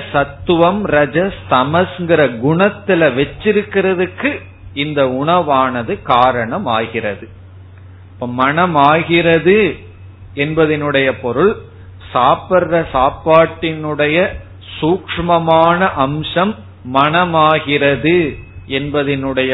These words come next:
பொருள், மனதினுடைய ஸ்திதியை அது நிர்ணயிக்கின்றது.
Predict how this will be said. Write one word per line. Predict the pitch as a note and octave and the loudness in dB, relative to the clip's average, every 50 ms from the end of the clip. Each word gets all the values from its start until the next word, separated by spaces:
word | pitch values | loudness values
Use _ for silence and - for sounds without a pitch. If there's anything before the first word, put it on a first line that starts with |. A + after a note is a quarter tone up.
| B2 G#2 | -4 -4
பொருள், | - C3 C3 C3+ D3+ F#3 G#3 G#3+ G#3 - - - - - - A2 A#2 A#2+ | -4 -4 -2 0 4 4 4 4 2 -2 -10 -20 -20 -20 -16 -12 -6 -2
மனதினுடைய | B2+ C3 C3+ C#3+ D#3+ F3 F#3 F3+ E3+ F3+ F3+ E3+ D#3+ D#3+ D#3 D3+ D3+ C#3+ C#3 C#3 C3+ C3+ - | 0 2 2 2 0 0 -2 0 0 -2 -2 -2 -4 -4 -4 -2 -2 -2 0 0 -2 -2 -4
ஸ்திதியை | - - - - - - - G3 G3 F#3 G#3+ A3 G#3+ G3 F3 C#3 A#2+ A2 - - - - - - - | -6 -14 -20 -20 -12 -4 -2 -2 -2 0 -2 -2 0 0 0 -2 -2 -6 -10 -14 -18 -20 -18 -8 -4
அது | B2 C3+ C#3 F3 F#3+ F3 C#3 | -4 -2 -2 -2 -4 -4 -4
நிர்ணயிக்கின்றது. | B2+ C3 C3 C3+ C#3 D3+ D#3 D3 C3+ B2+ D#3+ F3 - - B2 A#2 A2+ G2+ G#2+ G#2 F#2+ F#2+ - B2+ D3 | -4 -4 -2 -2 -4 -4 -4 -4 -4 -6 -6 -10 -12 -12 -10 -10 -10 -10 -10 -10 -10 -8 -6 -6 -6